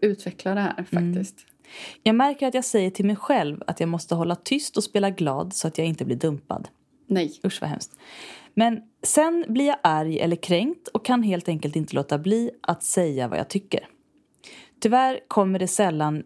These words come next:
Speaker 2: ut på det sätt jag vill när jag
Speaker 1: Mm.
Speaker 2: säger vad jag känner. Så fort jag sagt ifrån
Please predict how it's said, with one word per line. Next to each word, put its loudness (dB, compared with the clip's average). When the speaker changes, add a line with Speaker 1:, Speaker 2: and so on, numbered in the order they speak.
Speaker 2:
ut 0
på 2
det -2
sätt -4
jag 2
vill 2
när 0
jag 0
Speaker 1:
Mm. 0
Speaker 2:
säger 0
vad -4
jag -6
känner. -4
Så 0
fort 2
jag 0
sagt -2
ifrån 0